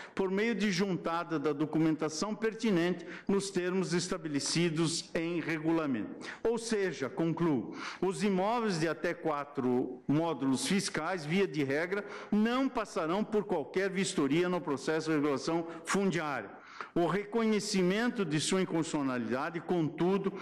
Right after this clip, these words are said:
não pode levar ao comprometimento dos propósitos dessa legislação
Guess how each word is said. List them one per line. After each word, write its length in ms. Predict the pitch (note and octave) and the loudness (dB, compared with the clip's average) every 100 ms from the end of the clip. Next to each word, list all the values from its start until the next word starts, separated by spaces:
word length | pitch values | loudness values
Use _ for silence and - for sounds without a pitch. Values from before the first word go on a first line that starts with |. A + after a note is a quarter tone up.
| - - | -10 -2
não 280 | E3+ G#3 G3+ | 0 0 -2
pode 400 | E3+ F#3+ A3 G3+ | -2 0 0 0
levar 480 | G3+ E3+ B2+ D#3+ F3+ | 2 0 0 -2 -2
ao 80 | F3+ | -2
comprometimento 1000 | F3+ F3 F3 E3+ E3 E3 D3+ D#3+ F3+ F3+ | -2 0 2 2 2 2 2 4 2 0
dos 220 | D#3 D#3+ | -2 -4
propósitos 680 | - C#3+ - D#3 E3+ - C#3+ | -2 -2 0 0 0 -2 -4
dessa 480 | A#2+ E3 F#3+ F#3 F#3+ | 0 0 -2 -2 -2
legislação 840 | F#3 D#3+ G3 G3+ G3+ F3+ A#2+ - | 0 2 2 0 -2 -2 -4 -8